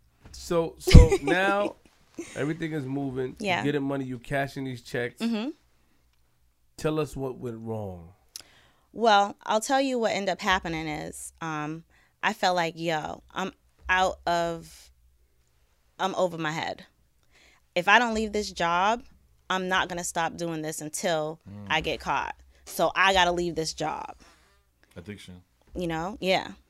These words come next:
Speaker 2: exactly.
Speaker 1: Well, what made you decide that you wanted to stop? What, what,
Speaker 2: Because I, I, I felt like this is, this just, it, it, I'm gonna keep doing this. Like, it was just, it, it wasn't a,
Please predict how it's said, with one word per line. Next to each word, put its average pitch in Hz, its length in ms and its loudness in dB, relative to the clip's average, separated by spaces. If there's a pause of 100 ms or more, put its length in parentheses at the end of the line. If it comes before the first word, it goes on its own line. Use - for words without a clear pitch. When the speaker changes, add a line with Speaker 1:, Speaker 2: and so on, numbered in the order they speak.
(220)
Speaker 2:
exactly. 185 520 -2
Speaker 1:
Well, 170 100 -8
what 220 180 -4
made 226 300 0
you 190 240 -4
decide 170 440 -2
that 147 140 -4
you 160 80 -6
wanted 156 240 0
to 160 60 -4
stop? 247 440 -6 (420)
What, 151 240 -10
what, 135 120 -14
Speaker 2:
Because 262 280 2
I, 254 100 8 (100)
I, 254 260 2 (200)
I 233 60 -2
felt 220 180 -2
like 196 160 2
this 220 160 -2
is, 226 120 -8
this 214 240 -4
just, - 380 -8
it, - 120 -12 (120)
it, 220 260 0 (280)
I'm 220 160 0
gonna 208 220 -2
keep 226 260 -6
doing 240 320 -2
this. - 420 -10
Like, 180 180 0
it 185 140 0
was 202 260 0 (380)
just, 185 560 -2 (320)
it, 190 180 -6
it 202 140 0
wasn't 277 300 4
a, 202 240 0